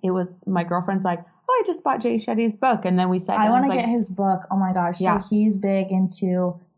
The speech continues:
Speaker 2: excuse me, he brings on a lot of guests, but he, his podcast is about, like, healthy relationships,
Speaker 1: Yeah.
Speaker 2: um,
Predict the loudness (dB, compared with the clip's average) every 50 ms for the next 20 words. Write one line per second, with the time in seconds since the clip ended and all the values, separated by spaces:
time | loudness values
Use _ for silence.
0 | _ _ _ _ _ _ _ _ _ _ _ _ _ _ -4 -2 -2 0 0 0
1 | 0 0 2 2 2 2 2 2 2 2 4 2 2 4 4 2 2 0 0 0
2 | 2 0 0 -2 -8 -20 -20 _ _ _ _ _ _ _ _ 0 0 0 0 0
3 | -4 -2 0 2 4 4 4 4 2 0 -2 -4 -10 _ _ _ _ _ _ -6
4 | -2 0 0 0 0 0 -2 -2 0 0 -2 -2 0 -2 -2 -2 0 0 0 0
5 | 0 0 -2 -4 -4 -6 -10 -10 -6 -6 -6 -4 -2 -2 0 0 0 -2 -2 -2
6 | -2 0 0 -2 -2 0 0 0 0 0 0 -2 -2 -2 -4 -12 -20 -20 -20 -20
7 | _ _ -8 -6 -4 -4 -4 -4 -2 0 2 2 2 0 0 -4 -6